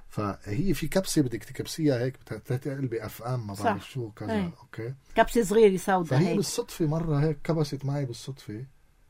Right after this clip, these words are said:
Speaker 1: أنا ما كنت أعرف ليش هيدي الأرقام وشو هو هيدا.
Speaker 2: مم. ما في
Speaker 1: فكبست،
Speaker 2: حدا يفسر
Speaker 1: إيه،
Speaker 2: لك.
Speaker 1: ما في حدا يفسر لي.
Speaker 2: مم.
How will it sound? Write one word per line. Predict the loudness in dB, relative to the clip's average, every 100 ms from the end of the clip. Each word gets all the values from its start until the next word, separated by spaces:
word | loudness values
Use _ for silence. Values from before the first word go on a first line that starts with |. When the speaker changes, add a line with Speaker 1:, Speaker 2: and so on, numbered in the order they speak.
| _ -8 -2
Speaker 1:
أنا | 2
ما | 2
كنت | 2 0 4
أعرف | 4 4
ليش | 4 2 2 0
هيدي | 0 -2
الأرقام | -6 -8 -6 -4 -2 0 -2 -4
وشو | -8 -6 -2
هو | 0 0
هيدا. | -2 -2 -4 -8 -12 -6
Speaker 2:
مم. | -2 -2 -4 _ -20 -20 -4
ما | 2 6
في |
Speaker 1:
فكبست، | 6 8
Speaker 2:
حدا | 6 6
يفسر | 2 -4 -2 0 4
Speaker 1:
إيه، | 4
Speaker 2:
لك. |
Speaker 1:
ما | 4
في | 0
حدا | 0 0
يفسر | 0 -4 -6 -6
لي. | -6
Speaker 2:
مم. | -4 -2 -2